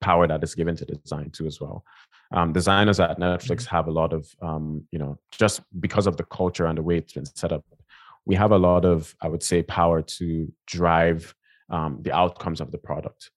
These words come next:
Speaker 1: right? There's a lot of power given to us. There's a lot of freedom given to us to really take liberty and say, "Hey, like,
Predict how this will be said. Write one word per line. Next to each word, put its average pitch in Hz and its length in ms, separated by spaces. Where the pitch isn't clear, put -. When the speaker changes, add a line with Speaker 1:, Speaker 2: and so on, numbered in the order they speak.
Speaker 1:
right? 80 140
There's 87 160
a 90 40
lot 90 140
of 82 120
power 87 220
given 80 420
to 78 120
us. 78 120
There's 80 160
a 82 40
lot 82 220
of 80 160
freedom 98 440
given 87 260
to 82 160
us 80 220
to 82 60
really 87 240
take 87 240
liberty 80 540
and 76 100
say, 82 160
"Hey, 90 160
like, 76 240